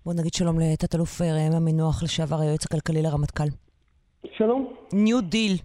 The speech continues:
Speaker 1: בין, אה, מערכת הביטחון, אה, לבין המדינה. שקיפות, אה, אה, התנהלות, אה, כמו שאר המשרדים, זה אפשרי?
Speaker 2: מהמם.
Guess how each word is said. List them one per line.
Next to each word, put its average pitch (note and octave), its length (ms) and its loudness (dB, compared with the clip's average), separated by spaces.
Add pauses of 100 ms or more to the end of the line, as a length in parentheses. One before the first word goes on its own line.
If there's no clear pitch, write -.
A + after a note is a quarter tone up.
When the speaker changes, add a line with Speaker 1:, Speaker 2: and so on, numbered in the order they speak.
(260)
Speaker 1:
בין, G3 380 0
אה, G#3 40 2 (520)
מערכת F3 360 0
הביטחון, G#3+ 560 0 (360)
אה, F3+ 40 -2 (560)
לבין A3 260 0
המדינה. C#4+ 360 0 (600)
שקיפות, - 920 0 (580)
אה, - 60 -4 (1200)
אה, - 240 -6
התנהלות, F#3 600 -2
אה, G3 120 0
כמו F#3 200 -2
שאר - 280 0
המשרדים, F#3 720 0 (380)
זה E3 140 -2
אפשרי? E3+ 420 2
Speaker 2:
מהמם. C4+ 140 -4